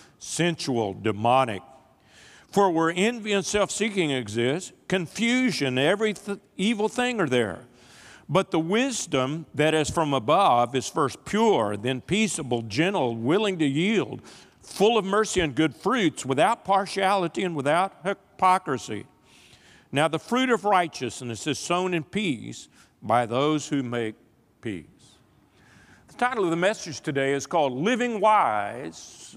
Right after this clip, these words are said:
or Otherwise. It is important anytime we study a passage of Scripture to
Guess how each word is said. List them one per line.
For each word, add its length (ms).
or 280
Otherwise. 1000
It 100
is 160
important 720
anytime 420
we 140
study 380
a 40
passage 540
of 80
Scripture 560
to 180